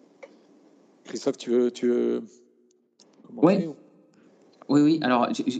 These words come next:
Speaker 2: je, je dois avouer que j'ai pas les noms en tête, mais par contre, je, je, j'ai l'explication. <laughs> J'ai pas,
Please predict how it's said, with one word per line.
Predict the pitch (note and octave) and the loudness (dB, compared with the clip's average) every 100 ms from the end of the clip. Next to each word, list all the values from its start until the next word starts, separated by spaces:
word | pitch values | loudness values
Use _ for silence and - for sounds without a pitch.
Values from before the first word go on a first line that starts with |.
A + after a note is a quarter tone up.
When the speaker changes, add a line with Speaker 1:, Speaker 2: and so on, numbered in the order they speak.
| - | -2
Speaker 2:
je, | B2 B2+ A#2 A2+ - | 0 0 2 0 0
je | A2+ | -4
dois | A2+ B2+ | -2 -2
avouer | D3 | -2
que | D3+ | 0
j'ai | A2+ | 0
pas | A2+ C#3 | 2 2
les | C#3 | 2
noms | B2 B2 C3 D3 D#3 D3+ | 2 2 2 2 -2 -6
en | A#2+ | -6
tête, | A2+ C#3+ - - - - - - | -2 -2 -4 -16 -20 -20 -8 0
mais | A#2+ | 0
par | A2+ | 0
contre, | C#3+ C3 | 0 2
je, | A#2+ A#2 A#2 | 2 0 0
je, | A#2 A2+ G#2+ G#2+ G2+ G2 G#2 - - _ _ - | 2 4 4 2 0 0 -2 -6 -16 _ _ -6
j'ai | - C3 | 0 4
l'explication. | D3 D3 D3 D3 - G2+ - - - | 4 2 2 2 2 -2 -4 -12 -16
<laughs> | - - G#2+ | -10 -2 0
J'ai | A#2+ | 4
pas, | C#3+ | 2